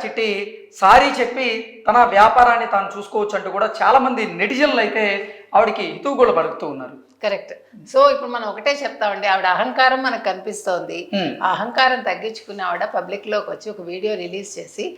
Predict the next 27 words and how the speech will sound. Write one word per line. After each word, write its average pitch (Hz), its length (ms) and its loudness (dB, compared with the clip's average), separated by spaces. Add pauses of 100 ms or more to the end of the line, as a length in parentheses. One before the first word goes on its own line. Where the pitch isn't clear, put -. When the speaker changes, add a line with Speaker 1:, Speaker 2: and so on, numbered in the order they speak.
Speaker 1:
Hmm. 160 220 -4
Speaker 2:
ఈ 226 180 -4
ఇద్దరికి 240 420 0
సారీ 208 380 2
చెప్పి, 202 460 -6 (100)
Speaker 1:
Hmm. 170 220 -2
Speaker 2:
ఫ్యూచర్ 262 520 0
లో 220 420 -2
ఇలా 220 180 2
ఉండను 202 360 2
నేను, 185 460 -6
ఏదో 208 220 0
Speaker 1:
Hmm. - 100 -4
Speaker 2:
పొరపాటు 196 400 0
జరిగింది 180 480 -8
అని 175 100 -12
చెప్తే, 185 580 -8
Speaker 1:
Hmm. 143 280 -4
Speaker 2:
ఆవిడ 180 180 -2
వ్యాపారం 190 500 0
సజావుగా 180 500 0
సాగచ్చు. - 600 -4
Speaker 1:
ఓకే, 180 340 0
నెటిజన్లు 233 380 2
అయినా 240 160 -2
ఆలోచించుకోండి. 214 720 -4 (140)
అలేఖ్య, 190 500 -4